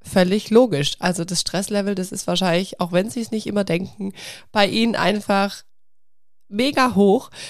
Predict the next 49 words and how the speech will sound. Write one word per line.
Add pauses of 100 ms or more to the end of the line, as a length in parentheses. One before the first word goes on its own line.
(280)
Und (560)
sie
hat
dann
gesagt,
da
braucht
einfach
der
Körper
auch
super
lange, (300)
um
sich
wieder
schön
und
gut
zurückzubilden
und
viel,
viel
länger, (360)
wie
das
vielleicht
damals
noch
war,
als
ich
nur
ein
Kind
hatte. (680)
Und
als
sie
mir
das
so
sagte,
da
war
das
mir
auch
dann